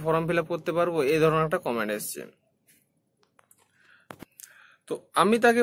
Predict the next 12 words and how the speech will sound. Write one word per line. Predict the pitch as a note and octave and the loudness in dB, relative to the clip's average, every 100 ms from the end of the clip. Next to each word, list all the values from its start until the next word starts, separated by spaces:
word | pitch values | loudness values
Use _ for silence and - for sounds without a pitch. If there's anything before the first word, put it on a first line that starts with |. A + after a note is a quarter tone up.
| A3 | 2
বলবো | A3+ A3 A3 G#3 | 2 4 2 2
যে | A3+ - | -2 0
কমেন্ট | F#3 G3 A3 A3 F3 | 0 2 2 0 2
যেভাবে | F#3 F#3 F#3+ G3 F3+ | 4 6 4 4 4
করেছো, | F#3 F3 D3+ D3+ F3+ - | 4 4 2 0 0 -2
আশা | D#3 F#3 F#3 | -2 -2 0
করি | G3 F#3+ | 0 0
কমেন্টটা | E3 F3 F#3 F#3 F3+ | 0 0 0 0 0
তুমি | F#3 F3+ | 0 0
ভুলভাল | D3+ D#3 C#3+ C3 A2 | 0 0 2 -2 -4
করেছো, | G2+ F#2+ G2+ - _ _ _ _ _ _ _ - | -8 -10 -16 -20 _ _ _ _ _ _ _ 0
তার | D#3 | 2